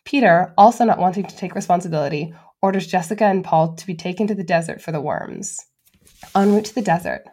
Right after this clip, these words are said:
Paul uses the voice to convince their captors to ungag Jessica. Jessica compels the guards to fight over her, and the deaf guard, Kinnett, is killed. Jessica further compels Zigo to let Paul go,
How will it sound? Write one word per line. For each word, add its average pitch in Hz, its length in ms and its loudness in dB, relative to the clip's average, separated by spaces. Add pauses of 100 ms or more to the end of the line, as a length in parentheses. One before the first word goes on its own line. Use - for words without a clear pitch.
(100)
Paul 233 240 6
uses 202 340 2
the 170 80 -8
voice 165 680 -6
to - 100 -8
convince 202 320 -2
their 175 160 -2
captors 190 540 -6
to - 180 -10
ungag 175 520 -2
Jessica. - 600 -10 (720)
Jessica 226 400 -2
compels 196 540 -4
the 220 80 -6
guards 160 340 0
to 185 100 -8
fight 175 280 -2
over 160 180 -4
her, - 280 -6 (320)
and 196 120 -2
the 180 60 -2
deaf 180 300 0
guard, 160 340 0
Kinnett, 165 420 -4
is 165 140 -12
killed. - 500 -10 (760)
Jessica 202 360 -4
further 202 320 -2
compels 208 440 -2
Zigo 165 360 -2
to 180 100 -8
let 165 200 -2
Paul 175 260 -2
go, 175 420 -6